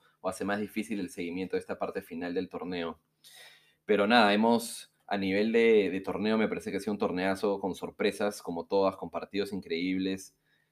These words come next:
con, con nivel, eh, increíble, anécdotas también creo que bastantes. Y en el caso de la W T A de mujeres, pucha, creo que nadie se hubiese esperado una final entre Muguruza y, y Kenin.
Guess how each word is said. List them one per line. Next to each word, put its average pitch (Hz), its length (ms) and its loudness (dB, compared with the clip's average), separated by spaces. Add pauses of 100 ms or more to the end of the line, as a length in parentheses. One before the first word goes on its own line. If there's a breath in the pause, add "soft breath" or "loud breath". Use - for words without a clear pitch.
(160)
con, 87 460 -2
con 92 220 -4
nivel, 101 600 2 (540)
eh, 90 360 -4
increíble, 98 800 -2
anécdotas 92 600 -4
también 92 320 -6
creo 95 220 -6
que 87 120 0
bastantes. 90 760 -6 (400 soft breath)
Y 90 560 -2
en 95 100 0
el 90 100 -4
caso 107 300 2
de 104 80 4
la 98 120 2
W 98 280 0
T 98 180 0
A 101 60 4
de 101 60 2
mujeres, 98 540 0
pucha, 87 340 -12
creo 101 180 -2
que 90 80 -6
nadie 95 400 0
se 95 120 -12
hubiese 90 160 -12
esperado 92 280 -4
una 95 140 -4
final 90 320 -8
entre 90 480 -4
Muguruza 92 720 -2
y, 82 320 -4 (320)
y 90 120 -12
Kenin. 101 540 0